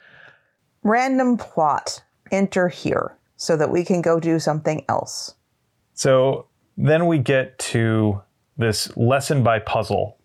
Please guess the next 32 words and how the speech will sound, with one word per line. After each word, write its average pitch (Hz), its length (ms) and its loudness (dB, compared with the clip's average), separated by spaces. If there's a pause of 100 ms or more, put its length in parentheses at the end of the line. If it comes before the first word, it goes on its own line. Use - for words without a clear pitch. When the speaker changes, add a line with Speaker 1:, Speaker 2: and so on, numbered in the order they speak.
(160)
Speaker 2:
which - 180 -6
is 214 100 2
Bast's - 280 0
favorite 123 300 0
kind. - 300 -6 (580)
Speaker 1:
Okay, 220 200 2
before 269 340 2
we 311 120 2
do 226 160 2
that, - 380 0 (220)
there 269 240 4
are 302 160 4
a 196 100 6
lot 180 500 2
of 170 440 2 (220)
rather 180 340 2
suggestive 160 1080 -2 (560)
things 160 640 -2
being 170 440 2
<laughs> - 0 -
said 160 560 2
regarding 170 760 0 (220)
taking 196 400 0
Bast 160 440 -2
upstairs 175 680 -2
to 170 240 -4
Kvothe's - 540 -4
room. 170 400 -2 (480)
Speaker 2:
I 175 100 -2
caught 131 280 -2
those 101 220 0
too. 101 260 -2